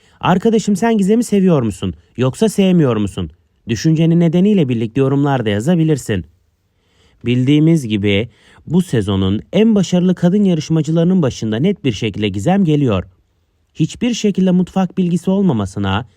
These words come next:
ve mühendislik okumasına rağmen benim diyen tüm aşçıları ipe dizdi.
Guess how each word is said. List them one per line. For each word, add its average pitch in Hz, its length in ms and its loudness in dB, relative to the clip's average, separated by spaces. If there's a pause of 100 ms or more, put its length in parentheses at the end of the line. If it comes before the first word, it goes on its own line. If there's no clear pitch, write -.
(360)
ve 127 80 0
mühendislik 156 600 0
okumasına 151 560 0
rağmen 101 520 0 (560)
benim 196 300 4
diyen 180 220 2
tüm 208 180 0
aşçıları 123 420 -2
ipe 165 300 0
dizdi. 113 440 0